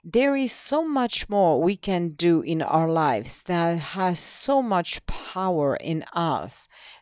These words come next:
that we are amazed, amazed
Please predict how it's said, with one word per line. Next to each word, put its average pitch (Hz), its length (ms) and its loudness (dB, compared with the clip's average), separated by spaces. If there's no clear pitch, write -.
that 185 300 6
we 190 180 4
are 175 280 6
amazed, 165 840 0
amazed 208 800 0